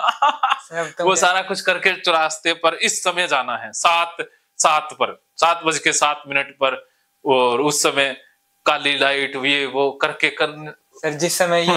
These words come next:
Speaker 2: बोलेगा ना, मैं उसके साथ थप्पड़ उतर दूंगा।
Speaker 1: <laughs> अरे, ऐसे आप वीडियो बनाते तो लाखों व्यूअर आते।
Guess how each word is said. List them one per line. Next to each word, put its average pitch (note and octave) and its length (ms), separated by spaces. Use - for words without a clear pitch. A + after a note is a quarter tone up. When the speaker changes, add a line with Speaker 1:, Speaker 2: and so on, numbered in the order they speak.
Speaker 2:
बोलेगा E3+ 380
ना, D#3 120
मैं D#3+ 60
उसके - 200
साथ D3+ 220
थप्पड़ - 340
उतर C3+ 220
दूंगा। D#3+ 640
Speaker 1:
<laughs> - 300
अरे, F#3+ 100
ऐसे A3 440
आप B3 140
वीडियो A#3 380
बनाते A3 320
तो B3 140
लाखों A3+ 360
व्यूअर C4 280
आते। G3 460